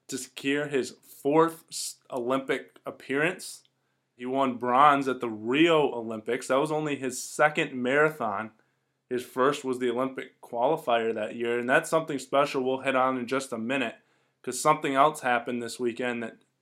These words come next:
symbolizes just that same thing that Galen Rupp did. And I'll, I'll draw a comparison to that and maybe could kind of foreshadow a possibility in the Olympic marathon.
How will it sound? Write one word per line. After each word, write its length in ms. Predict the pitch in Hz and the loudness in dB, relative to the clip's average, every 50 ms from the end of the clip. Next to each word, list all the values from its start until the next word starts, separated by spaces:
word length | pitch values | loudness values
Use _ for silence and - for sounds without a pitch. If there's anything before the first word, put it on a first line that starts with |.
| _ _ _ | _ _ _
symbolizes 1080 | - - - - - 160 165 165 151 135 123 120 110 110 107 107 107 98 98 - - _ _ _ _ - | -14 -10 -8 0 0 2 2 2 0 0 2 2 2 0 -2 -4 -10 -12 -12 -18 -20 _ _ _ _ -14
just 280 | 151 139 147 143 - - | -6 -6 -6 -6 -2 2
that 200 | 139 127 127 - | 2 2 2 0
same 360 | - - 147 139 143 143 139 | -4 -4 -2 -2 0 -2 -2
thing 340 | 135 - 143 143 135 135 127 | -4 -4 -4 -4 -2 -2 -2
that 180 | 117 117 - 123 | -4 -6 -4 0
Galen 340 | 131 131 131 127 123 120 | 2 2 2 2 0 0
Rupp 360 | 120 123 123 127 - - - - | 0 4 4 4 2 0 -6 -6
did. 260 | 113 110 104 95 - _ _ _ _ _ _ _ _ _ _ - | -6 -6 -6 -10 -14 _ _ _ _ _ _ _ _ _ _ -10
And 280 | 117 117 117 117 117 - | -8 -6 -6 -6 -6 -2
I'll, 180 | 123 123 123 127 | 2 2 2 4
I'll 120 | - 135 | 2 0
draw 240 | 127 123 135 131 131 | 0 4 4 4 4
a 40 | 131 | 4
comparison 600 | 131 135 120 113 120 131 131 131 131 131 - 127 123 | 2 -4 -10 -8 -2 0 0 2 0 0 -2 -4 -4
to 60 | 120 | -2
that 340 | 113 117 117 123 135 131 131 | 0 2 2 2 2 0 -4
and 160 | 123 117 120 | -8 -6 -4
maybe 360 | 123 139 147 143 139 131 131 | -2 -2 0 0 0 -2 -2
could 360 | 135 - 147 147 143 - 127 - _ _ _ _ _ _ _ _ _ _ _ _ _ _ _ _ _ _ _ _ _ _ _ _ - | -2 0 2 2 2 0 -4 -12 _ _ _ _ _ _ _ _ _ _ _ _ _ _ _ _ _ _ _ _ _ _ _ _ 2
kind 180 | 135 131 131 131 | 2 4 4 2
of 80 | 127 | 0
foreshadow 760 | - - 135 135 127 - - 127 - 156 147 139 123 113 - _ _ - _ _ _ | -2 0 0 2 2 0 0 2 4 4 4 4 0 -2 -6 _ _ -20 _ _ _
a 60 | - 120 | -14 -8
possibility 880 | 120 - 127 123 123 123 - 123 123 120 120 120 117 120 120 120 120 | 0 4 4 4 4 4 -2 -2 0 0 0 2 2 2 0 0 0
in 180 | 123 123 120 120 | -2 -4 -2 0
the 140 | 123 120 117 | 0 0 0
Olympic 560 | 113 120 120 120 - 120 104 - - - _ _ _ _ _ _ _ _ _ _ - | 0 -2 -4 -4 -4 -6 -8 -8 -10 -16 _ _ _ _ _ _ _ _ _ _ -8
marathon. 640 | 131 127 131 139 143 135 - 120 107 - - - | -4 -2 0 0 0 -2 -6 -8 -10 -10 -12 -14